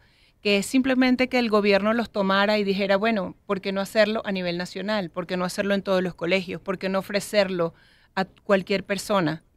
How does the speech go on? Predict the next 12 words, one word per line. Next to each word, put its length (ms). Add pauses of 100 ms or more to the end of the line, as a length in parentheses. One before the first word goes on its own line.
eh, 400
para 180
que 100
tenga 220
acceso?". 540 (460)
Y 400
hay 400
numerosos 480
programas 420
educativos, 680
numerosos 560
programas, 600